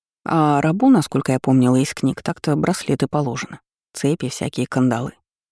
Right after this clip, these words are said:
Даже жаль, что я ни капельки не демоница. "Так значит, всё, что было, это я? Боги Сеймура, заберите у меня воображение".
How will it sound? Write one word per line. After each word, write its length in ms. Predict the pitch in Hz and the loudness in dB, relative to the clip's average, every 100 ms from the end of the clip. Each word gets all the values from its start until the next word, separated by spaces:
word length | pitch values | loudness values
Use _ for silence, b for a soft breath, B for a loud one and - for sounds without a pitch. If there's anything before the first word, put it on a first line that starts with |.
| _ _ - | _ _ -2
Даже 260 | 180 196 | 0 2
жаль, 260 | 165 165 202 | 0 -2 -4
что 220 | - 123 | -6 -2
я 100 | 123 | 0
ни 140 | 120 | 0
капельки 500 | - 143 - 160 - | -2 -4 -4 -6 -2
не 160 | 147 143 | 2 2
демоница. 680 | 143 143 139 131 - - - _ _ _ _ _ _ _ | 2 2 0 -2 -6 -14 -16 _ _ _ _ _ _ _
"Так 280 | 170 165 - | -4 -4 -4
значит, 520 | 156 160 160 - 147 | -2 0 0 0 -4
всё, 360 | - - - 151 | -6 -8 -4 -4
что 400 | - - - 143 | -6 -8 -4 -2
было, 480 | 151 147 143 - - _ _ - | -2 -2 -2 -2 -6 _ _ -6
это 220 | 151 147 | -6 -4
я? 200 | 170 220 _ _ _ _ _ _ _ _ _ _ 202 | -6 -6 _ _ _ _ _ _ _ _ _ _ -6
Боги 520 | 196 196 185 160 170 | 0 2 2 2 -2
Сеймура, 640 | - - 156 156 160 165 | -2 0 4 4 4 2
заберите 520 | 170 170 190 226 - | 0 2 0 0 2
у 40 | 165 | 4
меня 280 | 151 139 | 4 4
воображение". 680 | 135 131 131 131 135 - - | 2 0 0 -2 -2 -8 -12